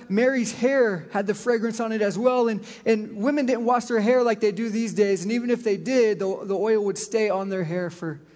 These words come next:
a lot of time after, because there weren't shampoos and conditioners and,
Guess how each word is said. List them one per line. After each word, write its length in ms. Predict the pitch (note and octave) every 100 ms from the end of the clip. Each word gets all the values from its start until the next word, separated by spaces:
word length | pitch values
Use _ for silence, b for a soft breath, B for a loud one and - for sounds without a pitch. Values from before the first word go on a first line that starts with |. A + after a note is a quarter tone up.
| B B B _ _
a 60 | -
lot 220 | E3+ F3
of 100 | E3+
time 240 | F3 E3 D#3+
after, 400 | D#3+ D#3+ C#3+ - _ _ _ _ _ _ _ _ _
because 440 | D#3 - E3 - -
there 200 | E3+ D#3+
weren't 180 | D#3
shampoos 520 | - D#3+ D3+ D3+ D3+ C#3
and 120 | C#3
conditioners 600 | D3+ C3+ C3+ D3 C3+
and, 120 | B2+